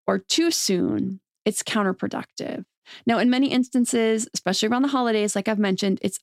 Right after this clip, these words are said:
other relatives that we're trying to manage, not so much ourselves. Especially grandparents can go way overboard. I've heard so many stories of, like, "My mom loves to buy my kids clothes and they're hanging in the closet and they have the tags on them and they never even get to wear them before they grow out of it." So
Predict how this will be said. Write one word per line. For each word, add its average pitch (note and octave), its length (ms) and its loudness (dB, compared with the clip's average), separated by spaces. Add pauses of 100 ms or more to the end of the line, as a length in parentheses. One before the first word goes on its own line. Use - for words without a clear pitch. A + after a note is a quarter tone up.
other A3+ 200 2
relatives G3 520 0
that - 140 0
we're A3 100 0
trying A3 260 0
to G#3+ 60 2
manage, G3+ 340 2
not G#3 240 0
so - 100 2
much G3 220 0
ourselves. - 720 -2
Especially G3+ 380 0
grandparents B3 640 0
can G3 100 0
go F3+ 140 2
way G#3 580 2
overboard. G3 540 -2
I've - 320 -4
heard G#3 180 -2
so - 180 0
many C4 140 2
stories G#3+ 380 0
of, F#3+ 160 -2
like, - 260 -2 (380)
"My D#4+ 200 2
mom E4+ 360 2
loves D#4+ 280 0
to E4 80 -2
buy E4+ 200 0
my D#4+ 180 2
kids D#4+ 320 -2
clothes F4 400 2
and B3+ 100 4
they're C4 100 2
hanging D4 280 2
in D#4 80 4
the D4 80 4
closet C#4+ 420 0
and A#3+ 80 2
they B3+ 100 4
have C4+ 200 0
the B3+ 80 2
tags C#4 360 0
on B3 120 4
them A#3+ 120 2
and A#3 80 4
they C4+ 100 4
never C4+ 260 2
even C4+ 100 4
get C4 140 0
to A#3+ 80 0
wear A#3+ 160 2
them A3+ 140 2
before G#3 260 0
they G3 80 2
grow F#3 160 0
out - 160 -2
of - 80 -6
it." - 140 -8 (1120)
So B3 400 0